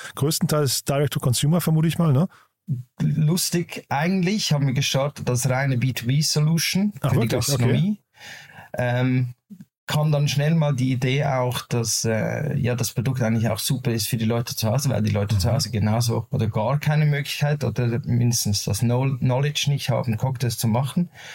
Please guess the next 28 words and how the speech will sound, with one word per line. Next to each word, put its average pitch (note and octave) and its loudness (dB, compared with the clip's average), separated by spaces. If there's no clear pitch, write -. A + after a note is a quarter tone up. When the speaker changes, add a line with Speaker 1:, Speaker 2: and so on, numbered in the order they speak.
Speaker 2:
Und B2 2
da B2 0
gab's B2 -2
ja B2 0
dann B2 2
noch A#2+ 2
die - -6
Zeit B2+ 0
von A2+ -2
covid, C#3+ -2
wo A#2+ 0
genau A#2+ 0
das A#2+ -2
extrem A#2+ -2
relevant A#2 0
ist, D#3+ -2
aber F#2+ -2
da A2 0
werde G#2 -2
ich G2+ -4
dir G#2+ 0
später A#2+ -2
auch B2 0
noch B2 2
mehr B2 2
darüber C3 0
erzählen. B2 2
Speaker 1:
Mhm. D#3+ 0